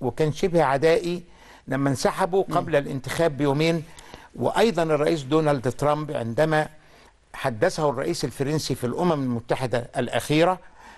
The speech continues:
Speaker 1: على أن أمريكا تدعم المرشحة الفرنسية، وافقه فورًا ووعده فورًا دون أنه يناقش أن
Speaker 2: مهم.
Speaker 1: في مرشحة مصرية أو أنه يعني، يعني موقفه مننا في هذه
Speaker 2: مهم.
Speaker 1: المعركة لم يكن، آه، آه،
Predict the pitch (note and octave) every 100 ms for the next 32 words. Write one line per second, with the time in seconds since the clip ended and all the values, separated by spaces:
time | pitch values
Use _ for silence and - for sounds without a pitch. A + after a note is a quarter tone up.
0 | - A#2+ B2+ D3+ D#3+ C#3 C3+ D#3+ D#3+ D3+
1 | C#3+ - - - - E3+ C#3 B2+ B2+ C3
2 | A#2 B2 A2+ F3 - C3 - A#2+ A2+ -
3 | D#3+ F3 E3+ - - - - - _ _
4 | _ _ _ C3 C3 A#2 F#3+ - D3+ -
5 | F3+ F#3 F3 D#3 C#3+ C3+ C3 F#3 F3 F#3
6 | F#3+ E3 C3+ G3 G#3 F#3+ - - - -
7 | - _ D3 D#3 D#3 D3+ D3 F3+ - D#3
8 | C3+ B2+ E3+ C#3+ D3+ - D#3+ D3+ C3+ -
9 | C3 D#3 D#3 D3+ - C3 D3 D#3+ D#3 D#3
10 | - - - - - - C#3 C#3+ D3 C3+
11 | C3+ C#3 C3+ A3 - A2+ E3 G3+ E3+ D3+
12 | D3 F3+ D#3 E3+ F#3+ D#3 D3 E3+ F3+ F3+
13 | E3+ - - - _ - C#3 C3 C3+ C3
14 | B2+